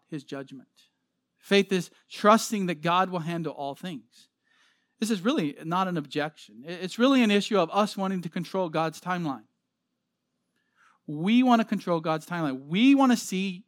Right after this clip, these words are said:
justice now. And part of that's righteous. Part of that's good. We want to see the good, right? We want to see the right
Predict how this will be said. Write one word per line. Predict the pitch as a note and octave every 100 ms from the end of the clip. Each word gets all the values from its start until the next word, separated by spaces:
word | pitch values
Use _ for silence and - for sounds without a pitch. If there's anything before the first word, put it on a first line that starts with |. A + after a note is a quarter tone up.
| _
justice | - E3 E3 - D#3 -
now. | D3+ C#3+ C#3+ G2 _ _ _ -
And | G3
part | - C#4+ G4+
of |
that's | F4 D4 -
righteous. | G#3+ B3 B3 E3+
Part | - G3 C4+
of |
that's | D4+ B3
good. | D#3 E3 D4+ F3+ -
We | D#3+ A#3
want | F3+ A#3+ A#3+
to | G3
see | B3 A#3
the | G3
good, | E3+ G#3 E4+ D3 C3+
right? | D3 G#3+
We | A3
want | G3+ B3+
to | A#3+
see | - A#3+
the | G#3
right | E3 G#3+